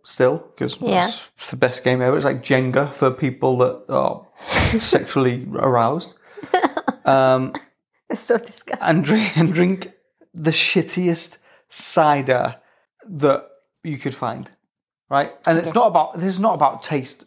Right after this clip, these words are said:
Speaker 1: At that age, it's not about flavour. It's about how can I get a buzz? And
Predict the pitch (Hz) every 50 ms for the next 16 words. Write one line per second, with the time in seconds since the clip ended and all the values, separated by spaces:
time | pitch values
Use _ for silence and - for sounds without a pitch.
0 | _ - - - - 190 190 190 - - 165 151 139 139 151 156 135 127 - -
1 | - - - 139 131 131 123 117 123 - - - _ _ _ _ _ _ _ _
2 | _ _ 160 160 160 - 151 139 143 131 127 - - - - _ _ _ _ -
3 | - - 147 139 135 135 - 147 143 131 127 127 123 - 113 123 - 123 113 -
4 | - - - _ _ _ 147 147 139 139 139 139 139 139 131 120 -